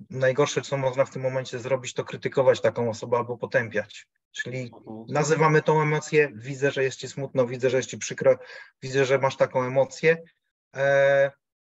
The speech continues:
Speaker 1: spróbujmy o tym na spokojnie porozmawiać. Potrzebujesz czasu? Dobrze, dajmy sobie chwilę czasu, ja tutaj jestem, ja tutaj czekam. W każdej chwili możemy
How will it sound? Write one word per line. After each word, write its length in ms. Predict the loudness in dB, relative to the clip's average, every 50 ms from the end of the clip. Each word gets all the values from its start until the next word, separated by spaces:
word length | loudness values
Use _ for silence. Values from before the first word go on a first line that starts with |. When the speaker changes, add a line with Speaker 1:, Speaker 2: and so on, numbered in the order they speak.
| _ _ _
Speaker 1:
spróbujmy 560 | _ _ _ -14 -12 -8 -6 -6 -2 0 2
o 60 | 2 2
tym 240 | 0 -2 -4 -6 -10 _ _ -10
na 200 | -4 -2 -2 -2
spokojnie 500 | -2 -2 -4 -2 0 0 -2 -2 -4 -4
porozmawiać. 560 | -4 -4 -4 -4 -4 -4 -4 -4 -6 -8 -4
Potrzebujesz 680 | _ -2 -2 0 0 0 0 0 2 2 2 2 0 0
czasu? 480 | -2 -2 -2 -2 -2 -6 -6 -6 -2 2
Dobrze, 480 | 4 4 4 4 2 0 0 0 0 -2 -8 -14 -20 _ _ _ _ _ _ _ _ _ _ _ _ _ _ _ _ _ _
dajmy 240 | -2 -2 -2 -4 -4
sobie 280 | -6 -4 -2 -2 -4 -4
chwilę 320 | -4 -4 0 0 0 0
czasu, 360 | 2 2 2 2 2 0 -2
ja 100 | -2 0
tutaj 340 | -2 -4 -6 -4 -2 -2 -2
jestem, 280 | -4 -8 -10 -8 -6 -6
ja 100 | -6 -6
tutaj 300 | -6 -6 -6 -6 -4 -4
czekam. 480 | -4 -4 -4 -2 -4 -4 -4 -6 -10 -14 _ _ _ _ _
W 100 | -6 2
każdej 360 | 2 2 4 2 0 -4 -6
chwili 460 | -6 -6 -6 -4 -4 -4 -4 -6 -8 _ _ _ _ _ -6
możemy 520 | -2 -2 0 0 0 0 2 0 0 0